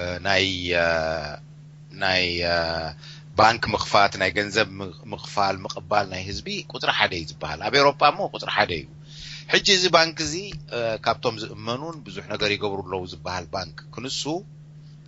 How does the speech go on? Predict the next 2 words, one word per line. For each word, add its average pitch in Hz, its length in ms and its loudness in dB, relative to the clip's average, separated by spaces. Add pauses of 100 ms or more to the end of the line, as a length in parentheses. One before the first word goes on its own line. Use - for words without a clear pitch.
(1040)
እ፣ 107 140 -2 (2500)
ንባንክ 151 1200 2